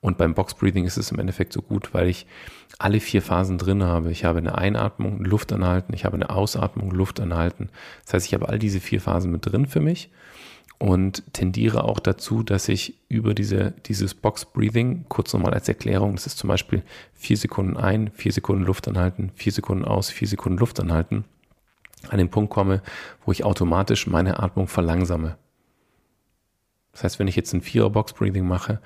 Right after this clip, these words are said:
atme ich ja ein und aus, einmal in sechzehn Sekunden. Das bedeutet, ich reduziere meine Atemfrequenz auf vier Atemzüge pro Minute.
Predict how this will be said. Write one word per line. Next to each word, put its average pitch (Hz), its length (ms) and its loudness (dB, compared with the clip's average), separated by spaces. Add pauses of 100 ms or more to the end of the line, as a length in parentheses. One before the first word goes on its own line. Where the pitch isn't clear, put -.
(460)
atme - 300 -2
ich 101 100 -2
ja - 360 0
ein 104 180 0
und 98 140 0
aus, - 440 -2 (100)
einmal 98 400 2
in 98 120 0
sechzehn 98 340 -2
Sekunden. 110 600 0
Das - 100 -20
bedeutet, - 420 2
ich 101 160 -6
reduziere 98 520 0
meine - 240 2
Atemfrequenz 104 640 -2
auf - 100 -8
vier - 320 0
Atemzüge 98 460 -2
pro 92 140 -2
Minute. 92 420 -2